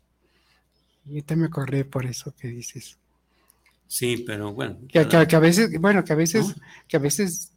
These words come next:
Speaker 1: uno, uno dice, "La, ay, la vida", no, ya sé, <laughs> no somos sabios, no somos eso, pero sí hay que hacer, ¿verdad?
Speaker 2: Es que la sabiduría te la dan las experiencias.
Speaker 1: Sí.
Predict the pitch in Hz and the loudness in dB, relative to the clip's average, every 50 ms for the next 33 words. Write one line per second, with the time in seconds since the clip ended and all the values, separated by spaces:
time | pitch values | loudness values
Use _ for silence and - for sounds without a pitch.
0 | _ _ _ _ _ - 160 165 180 185 180 175 160 151 151 147 160 165 170 175 | _ _ _ _ _ -2 0 2 4 4 4 2 2 0 -2 -2 0 0 2 0
1 | 175 160 160 160 160 165 - 170 143 139 131 131 _ _ _ _ _ _ _ _ | 0 0 -2 -4 -4 -4 -4 -4 -4 -4 -6 -8 _ _ _ _ _ _ _ _
2 | _ _ _ _ _ _ _ - 156 151 143 143 143 147 147 - - 175 175 170 | _ _ _ _ _ _ _ -10 -8 -6 -6 -6 -6 -6 -8 -6 -6 -4 -2 -2
3 | 165 160 160 175 175 185 185 180 165 156 165 - - - _ _ _ _ _ _ | -2 -2 -2 -2 0 0 -2 -2 -4 -6 -8 -12 -18 -20 _ _ _ _ _ _
4 | _ _ _ - 160 151 147 143 147 151 151 143 143 147 - 175 170 - - 160 | _ _ _ -2 -2 0 0 0 0 0 -2 -2 -2 0 4 4 6 6 6 4
5 | 165 165 151 131 131 147 160 160 156 151 156 156 160 160 175 180 185 175 - 175 | 4 2 2 2 0 0 2 2 2 2 2 2 2 0 0 -2 -2 -2 -2 -2
6 | 165 190 190 170 160 147 143 151 147 143 - 160 160 160 160 - 165 165 - 165 | -2 -2 -2 -2 -2 -2 -2 -4 -4 -4 -4 -6 -6 -6 -6 -8 -10 -12 -12 -12
7 | 156 _ - 147 135 131 - - 151 147 147 147 - 160 151 - - 147 147 143 | -14 _ -14 -14 -14 -14 -12 -10 -8 -8 -8 -6 -8 -8 -8 -8 -6 -6 -6 -6
8 | 139 143 160 180 185 175 - _ _ _ _ - 127 - - - 156 139 117 - | -4 -4 -4 -4 -4 -6 -10 _ _ _ _ -16 -14 -12 -10 -6 -6 -6 -4 -6
9 | - 113 104 113 110 107 110 117 131 131 - 135 120 113 107 110 120 123 117 - | -6 -6 -6 -6 -6 -4 -4 -6 -6 -6 -8 -8 -6 -6 -6 -6 -8 -8 -10 -10
10 | - 107 - - - 104 90 90 92 98 101 - - - - _ - - - - | -10 -10 -12 -12 -12 -12 -10 -8 -8 -8 -10 -10 -12 -14 -16 _ -18 -18 -18 -18
11 | - _ - 135 120 123 131 135 135 | -16 _ -8 -8 -8 -8 -8 -10 -12